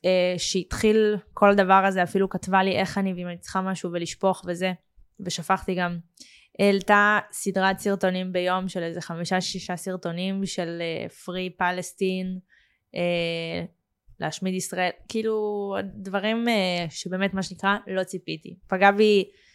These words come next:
ברמות מאוד אישיות וגם קצת, אה, גרם לי מה שנקרא להתעורר על עצמי. ובעקבות הסטורי הזה,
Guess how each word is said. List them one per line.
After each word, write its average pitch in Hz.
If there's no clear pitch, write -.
ברמות 190
מאוד 190
אישיות 220
וגם 196
קצת, 208
אה, 180
גרם 180
לי 185
מה 170
שנקרא 175
להתעורר 165
על 151
עצמי. 156
ובעקבות 190
הסטורי 277
הזה, 240